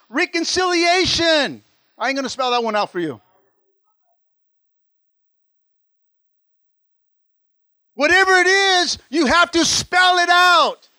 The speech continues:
Whatever it is, you gotta write it down on paper and you gotta circle it. Sometimes Jericho is spelled without letters. Sometimes it can be dollar figures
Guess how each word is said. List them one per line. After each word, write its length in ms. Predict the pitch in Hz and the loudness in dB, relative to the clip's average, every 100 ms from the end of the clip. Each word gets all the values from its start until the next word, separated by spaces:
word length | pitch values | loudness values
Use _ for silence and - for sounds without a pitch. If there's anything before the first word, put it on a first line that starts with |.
| _ 277 | _ -4
Whatever 400 | 359 381 381 370 | -2 -2 0 0
it 40 | |
is, 220 | 392 349 | 0 0
you 80 | 311 | -2
gotta 360 | 349 330 320 311 | 0 0 2 2
write 200 | 349 359 | 2 0
it 140 | 359 | -2
down 240 | 330 330 | -2 0
on 160 | 311 285 | -2 -6
paper 480 | - 269 - 320 320 330 | -4 -4 -2 -4 -4 -6
and 160 | - 311 | -6 -4
you 80 | 311 | -2
gotta 240 | 339 330 | -2 -2
circle 760 | - - - 392 381 370 349 330 | -4 -4 -2 -2 -2 -2 0 2
it. 460 | 269 165 - - _ _ _ _ _ _ _ _ _ _ _ _ _ _ _ _ _ _ _ _ _ _ _ _ _ _ _ _ _ _ _ _ _ _ _ _ | 2 -2 -8 -20 _ _ _ _ _ _ _ _ _ _ _ _ _ _ _ _ _ _ _ _ _ _ _ _ _ _ _ _ _ _ _ _ _ _ _ _
Sometimes 600 | - 320 330 330 330 220 | -4 -4 0 0 0 -4
Jericho 560 | 160 320 359 349 330 311 | -6 -2 -2 -2 -4 -4
is 100 | 302 | -4
spelled 380 | - 320 339 320 | -4 -2 -2 -4
without 480 | 311 302 339 415 311 | -6 -2 -2 -4 -4
letters. 640 | 311 294 269 196 127 _ _ _ _ - | -4 -2 -4 -6 -12 _ _ _ _ -8
Sometimes 460 | 302 294 330 294 | -8 -4 -6 -6
it 100 | 311 | -8
can 120 | 311 | -6
be 140 | 311 294 | -6 -6
dollar 460 | 208 320 349 359 | -2 -2 0 -2
figures 760 | 330 320 311 233 277 214 143 - | -4 -2 -4 -2 -2 -2 -4 -14